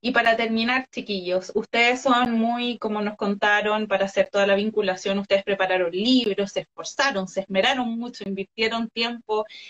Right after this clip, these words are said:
en que los niños pudieran conocerlos poquito a poquito a ustedes, pero este material también va a quedar grabado, ¿verdad? ¿Qué les dirían ustedes a sus hijos y a sus hijas ahora que tienen la oportunidad de poder decirles algo?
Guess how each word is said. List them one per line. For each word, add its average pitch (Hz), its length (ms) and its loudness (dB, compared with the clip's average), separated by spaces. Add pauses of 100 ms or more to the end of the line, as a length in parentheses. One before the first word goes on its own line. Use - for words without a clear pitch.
(180)
en 202 200 -2
que 196 160 0
los 202 140 -2
niños 220 400 0
pudieran 208 400 2
conocerlos 202 640 0
poquito 226 360 0
a 220 60 -2
poquito 208 400 -2
a 208 40 2
ustedes, 202 540 -4 (600)
pero 226 340 4
este 277 240 2
material 269 400 4
también 240 320 -2
va 247 60 2
a 247 40 0
quedar 226 220 2
grabado, 190 500 0 (140)
¿verdad? 190 460 0 (240)
¿Qué 262 100 0
les 302 160 2
dirían 247 360 0
ustedes 226 680 0
a 202 160 -4
sus - 300 -8
hijos 220 360 -6
y 196 120 2
a 196 80 0
sus 196 260 -12
hijas 202 400 -6 (460)
ahora 196 300 2
que 208 120 2
tienen 208 300 0
la 196 80 4
oportunidad 196 680 -2
de 185 160 -2
poder 185 300 2
decirles 185 720 -6
algo? - 360 -6